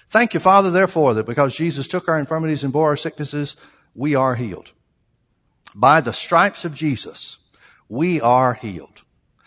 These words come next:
Thank you, Father, that we reign over poverty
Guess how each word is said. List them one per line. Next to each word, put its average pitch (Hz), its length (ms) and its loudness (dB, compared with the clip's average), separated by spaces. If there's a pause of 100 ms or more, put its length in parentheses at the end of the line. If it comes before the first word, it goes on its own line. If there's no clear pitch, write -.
(200)
Thank - 260 2
you, 170 60 -2
Father, 208 420 6 (1040)
that 120 120 -2
we 127 120 2
reign 160 260 4
over 175 200 2
poverty 139 520 2